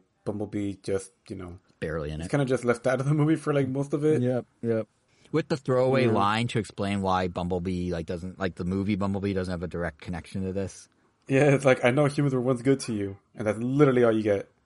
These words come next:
Speaker 2: Yeah, he's like, "I know they're once
Speaker 1: Yeah.
Speaker 2: good to you, but, like, I don't want you visiting the junkyard anymore."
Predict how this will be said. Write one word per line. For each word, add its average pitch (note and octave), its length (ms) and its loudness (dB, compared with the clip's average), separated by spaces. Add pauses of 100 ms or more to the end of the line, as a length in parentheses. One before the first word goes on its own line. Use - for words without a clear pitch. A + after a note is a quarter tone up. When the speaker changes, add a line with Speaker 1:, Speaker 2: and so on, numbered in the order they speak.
(140)
Speaker 2:
Yeah, A2 220 2
he's F#2 80 0
like, G#2+ 100 0
"I B2 60 0
know D3 100 2
they're D3+ 100 4
once C#3 160 2
Speaker 1:
Yeah. G#2 60 -4
Speaker 2:
good B2 140 -2
to A2+ 100 -4
you, G2+ 100 2
but, A2 140 -2
like, G#2+ 260 0 (680)
I C3 80 -2
don't C#3+ 120 2
want C#3 120 0
you C3 80 2
visiting A#2 320 0
the G#2 60 0
junkyard F#2 480 0
anymore." E2+ 520 -2